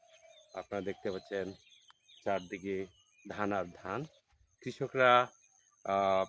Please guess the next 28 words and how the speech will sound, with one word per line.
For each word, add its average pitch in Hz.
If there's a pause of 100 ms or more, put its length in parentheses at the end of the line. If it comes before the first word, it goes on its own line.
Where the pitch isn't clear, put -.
(180)
অনেক 117
কষ্ট -
করে, 104 (640)
আহ, 92
অনেক 113
ধৈর্য 110
ধরে 107 (400)
এই 107 (100)
ফসল 110
ফলেছে, 107 (460)
অনেক 113
টাকা 107
খরচ 101
করে। 104 (100)
কদিন 131 (100)
পর 127
তারা 104 (560)
এই 101
ফসল 104
পাবে। 98 (880)
আহ, 92 (560)
বেশি 107
দিন, 110 (100)
বেশি 120
দিন 131
আর 107
দূরে 107
নয়, 104